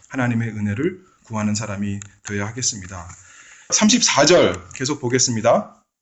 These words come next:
"나로 깨닫게 하소서. 내가 주의 법을 준행하며 전심으로 지키리이다." 끝까지 지키고 전심으로,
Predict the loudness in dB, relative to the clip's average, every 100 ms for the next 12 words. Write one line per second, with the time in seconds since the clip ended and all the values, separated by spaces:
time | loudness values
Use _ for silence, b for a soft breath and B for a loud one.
0 | _ 2 4 6 6 6 4 -4 0 4
1 | 4 2 4 4 4 0 0 -2 -4 _
2 | _ _ _ 2 6 8 8 6 6 8
3 | 8 8 8 6 4 4 6 6 6 6
4 | 8 6 4 -2 _ _ -2 2 4 6
5 | 6 8 6 6 4 -2 -4 -6 -6 -6
6 | -8 -10 -16 _ _ _ _ -20 _ _
7 | _ -4 -4 0 4 4 4 2 2 2
8 | 2 0 -6 _ _ _ -4 4 6 6
9 | 6 4 0 -8